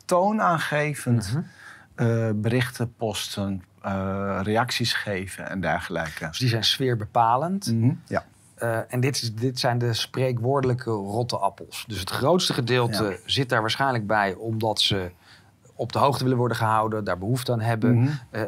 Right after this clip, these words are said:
Speaker 2: zich niet per se opruiend uitlaten, ook niet blijk geven dat ze het ermee eens zijn. Dat is een klein groepje die hier stemmingmakerij doet. En, en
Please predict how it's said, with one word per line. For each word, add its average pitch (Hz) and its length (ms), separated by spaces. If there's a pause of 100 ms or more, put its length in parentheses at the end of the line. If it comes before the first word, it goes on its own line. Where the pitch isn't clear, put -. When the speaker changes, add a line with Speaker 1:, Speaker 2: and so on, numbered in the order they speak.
Speaker 2:
zich 113 220
niet 147 300
per 120 220
se 120 200
opruiend 117 520
uitlaten, 127 540
ook 127 180
niet 120 200
blijk 120 300
geven 110 280
dat 95 80
ze - 80
het 101 100
ermee 104 180
eens 147 260
zijn. 160 260
Dat 180 100 (220)
is - 80
een - 120
klein 151 300
groepje 180 580 (360)
die 127 260
hier 127 300
stemmingmakerij 104 920
doet. 85 200
En, 101 220
en 110 340